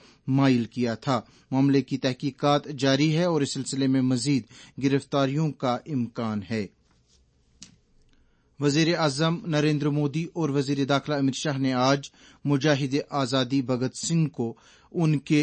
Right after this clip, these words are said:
योम पैदाइश पर खराज अकीदत पेश किया है। अपने एक सोशल मीडिया पोस्ट में वजीर आजम ने भगत सिंह को लाफानी शहीद करार देते हुए कहा कि उन्होंने मादरे वतन की हिफाजत के लिए अपनी शहादत पेश की।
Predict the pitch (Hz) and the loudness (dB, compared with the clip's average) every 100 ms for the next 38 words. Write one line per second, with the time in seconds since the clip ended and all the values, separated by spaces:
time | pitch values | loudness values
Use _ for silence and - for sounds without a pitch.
0 | - 143 135 135 135 135 135 143 139 - | 2 2 4 4 2 0 2 2 0 -2
1 | 131 - 139 123 135 156 - 131 117 - | -4 -2 -2 -2 -4 -8 -6 -4 -6 -4
2 | 123 110 - 117 104 95 113 - - - | -4 -4 -6 -6 -6 -4 -6 -6 -18 -14
3 | - 135 131 139 147 131 - 139 127 135 | -10 -4 0 0 0 -2 -2 -4 -2 -2
4 | 131 131 127 - 135 - 135 139 131 123 | 0 0 -2 -4 -6 -4 -2 -2 0 -2
5 | 131 139 123 143 135 123 123 131 - 160 | -2 -2 0 0 0 0 -2 -4 -4 -2
6 | 147 - 123 - - - 135 143 143 - | -2 -2 -6 -8 -20 -4 2 4 2 2
7 | 143 143 139 - 135 156 139 - 139 135 | 0 2 0 -2 -4 -2 -4 -2 0 2
8 | 123 135 127 135 131 135 - 135 147 135 | 2 0 2 0 2 0 0 -2 -2 -2
9 | 143 147 139 139 147 131 - - - 139 | -4 -4 -2 -2 0 -2 -6 -18 -6 0
10 | 139 127 139 135 147 143 151 139 135 139 | 0 2 0 0 0 -2 -2 -4 -2 -2
11 | 131 165 - 143 127 135 120 135 120 135 | 0 -2 -2 0 0 0 -2 -4 -4 -2
12 | 135 139 127 - 127 117 - - 123 | -2 -2 -4 -6 -4 -4 -6 -8 -8